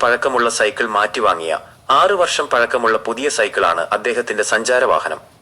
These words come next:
മോട്ടോർ സൈക്കിൾ ഉപയോഗിക്കാത്തതുകൊണ്ട് തന്നെ ഈ എഴുപതാം വയസ്സിലും അദ്ദേഹം ആരോഗ്യകാര്യത്തിൽ നൂറ്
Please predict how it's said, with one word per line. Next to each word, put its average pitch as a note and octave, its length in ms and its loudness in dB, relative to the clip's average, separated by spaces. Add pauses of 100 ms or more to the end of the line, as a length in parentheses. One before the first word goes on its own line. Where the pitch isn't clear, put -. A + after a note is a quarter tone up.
(160)
മോട്ടോർ E3+ 300 0 (100)
സൈക്കിൾ E3 240 0 (120)
ഉപയോഗിക്കാത്തതുകൊണ്ട് C#3 880 -2
തന്നെ D#2+ 200 -2 (340)
ഈ - 20 -2 (160)
എഴുപതാം D3+ 380 0
വയസ്സിലും C3 340 0 (120)
അദ്ദേഹം A#2 300 -2 (180)
ആരോഗ്യകാര്യത്തിൽ B2+ 680 0 (120)
നൂറ് D3 180 0